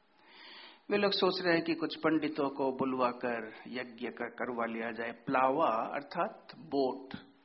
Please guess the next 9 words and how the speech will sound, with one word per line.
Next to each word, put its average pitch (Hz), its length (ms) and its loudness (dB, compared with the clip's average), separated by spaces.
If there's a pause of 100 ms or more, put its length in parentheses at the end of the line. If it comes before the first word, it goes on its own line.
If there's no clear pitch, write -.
(560)
एक - 100 -16
पोत, - 600 -4 (480)
नाव। 123 580 -2 (920)
प्लावा 170 340 0
ही 214 140 0 (100)
एते 165 380 2
अदृढ़ा, 123 1120 0 (720)
कमजोर, 170 840 2 (920)
मजबूत 196 480 0